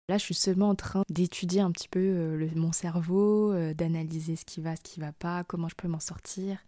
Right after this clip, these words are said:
Mais j'ai, avant, j'avais pas de, de temps pour ça, euh, je prenais pas du temps pour moi.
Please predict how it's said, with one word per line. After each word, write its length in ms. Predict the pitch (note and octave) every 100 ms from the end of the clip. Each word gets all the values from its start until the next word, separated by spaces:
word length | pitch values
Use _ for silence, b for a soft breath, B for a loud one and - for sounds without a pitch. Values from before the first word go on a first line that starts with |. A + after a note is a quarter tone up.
| b
Mais 400 | F#3 F#3+ F#3+ G3 - -
j'ai, 500 | F3 E3+ F3 F3 -
avant, 260 | F3 F#3+ A3
j'avais 280 | F3+ D#3+
pas 280 | D#3 G3 G#3+
de, 300 | F#3+ E3+ D#3 D#3
de 80 |
temps 260 | D#3 - F#3+
pour 240 | - -
ça, 300 | - E3 F#3
euh, 160 | F3+ D#3
je 80 | -
prenais 260 | - D#3+
pas 160 | D3 F#3+
du 140 | F3
temps 180 | - G#3
pour 180 | G3+ E3+
moi. 360 | D3+ D3+ D3+